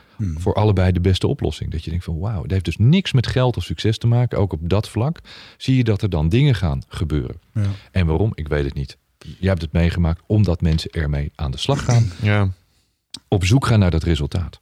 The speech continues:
Speaker 1: Ik, ik, ja, ik heb het nog, ik heb het lijstje nog eens een keertje la-, eh, na zitten kijken. Want, eh, natuurlijk een beetje een evaluatie van het jaar. En, eh, ik had vorig jaar tien doelen opgeschreven.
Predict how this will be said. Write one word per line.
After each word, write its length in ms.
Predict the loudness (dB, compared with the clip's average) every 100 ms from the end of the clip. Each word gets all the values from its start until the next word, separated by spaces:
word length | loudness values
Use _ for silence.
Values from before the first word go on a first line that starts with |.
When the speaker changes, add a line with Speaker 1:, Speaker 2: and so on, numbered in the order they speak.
| _
Speaker 1:
Ik, 160 | -10 -10
ik, 140 | -10 -2
ja, 140 | 0 0
ik 120 | -2
heb 100 | -2
het 80 | 0
nog, 180 | 0
ik 60 | 0
heb 80 | 0
het 100 | 4
lijstje 240 | 4 4
nog 80 | 2
eens 80 | 0 0
een 60 |
keertje 200 | 0 0
la-, 120 | 0 0
eh, 180 | -2
na 200 | 0 2
zitten 160 | 0 -2 -2
kijken. 240 | -2 -2 -6
Want, 180 | -6
eh, 60 | -4
natuurlijk 420 | -4 -4 -4 -2
een 60 | 2
beetje 200 | 2 0
een 60 | -2
evaluatie 480 | 0 2 0 0
van 120 | 0 2
het 80 |
jaar. 340 | 2 2 0 -4 -10
En, 120 | -6
eh, 220 | -4 -6
ik 100 | -6
had 120 | -10 -6
vorig 180 | -4
jaar 120 | -2 2
tien 180 | 4
doelen 200 | 4 2
opgeschreven. 640 | 0 -8 -4 -2 -2 -4